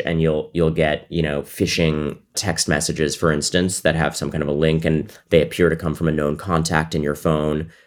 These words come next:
You know, it's from the bank, it, it's from the government and some, you know, s-,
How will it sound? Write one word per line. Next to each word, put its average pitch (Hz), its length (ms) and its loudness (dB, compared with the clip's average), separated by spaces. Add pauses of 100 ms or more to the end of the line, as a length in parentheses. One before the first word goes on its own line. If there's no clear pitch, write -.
(220)
You - 160 2
know, 69 180 2
it's 82 220 2
from 76 360 0
the 76 60 0
bank, 80 520 0 (260)
it, - 260 2
it's - 220 2
from 73 480 -2
the 90 60 -2
government 82 640 2
and 80 120 -2
some, 76 360 -2
you 73 80 -4
know, 73 240 -4
s-, - 360 -16